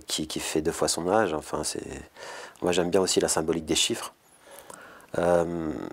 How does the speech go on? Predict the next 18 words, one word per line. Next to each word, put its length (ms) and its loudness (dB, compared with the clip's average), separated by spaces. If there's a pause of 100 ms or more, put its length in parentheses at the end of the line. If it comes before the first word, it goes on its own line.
(680)
ça, 640 4
ça, 540 6 (320)
il, 220 4
il 100 2
va 140 8
évoluer 440 8
en 80 6
fonction 380 0
de, 140 10
de, 180 6
de, 140 6
de 140 6
tous 220 -4
les 120 10
monstres 340 6
qui, 340 -2
qui 160 0
l'atteignent. 460 6